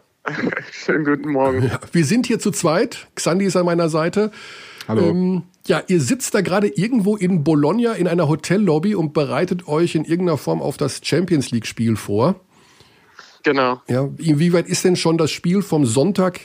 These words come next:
Speaker 2: die Niederlage, die siebenundzwanzig Punkte Niederlage gegen Ludwigsburg verarbeitet worden? Was gab's denn noch für eine Videoanalyse?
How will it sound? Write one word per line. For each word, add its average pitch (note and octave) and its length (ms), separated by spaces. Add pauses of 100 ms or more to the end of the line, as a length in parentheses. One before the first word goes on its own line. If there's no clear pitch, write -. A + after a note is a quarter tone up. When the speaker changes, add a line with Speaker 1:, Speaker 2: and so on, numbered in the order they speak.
(140)
Speaker 2:
die C3 80
Niederlage, D#3 640
die C#3 240
siebenundzwanzig D3 840
Punkte E3+ 340
Niederlage C#3 500
gegen B2 220
Ludwigsburg C#3 600
verarbeitet A#2+ 720
worden? F#2 420
Was B2 240
gab's C#3 220
denn C3 100
noch A#2+ 120
für - 100
eine G#2+ 240
Videoanalyse? G#2+ 960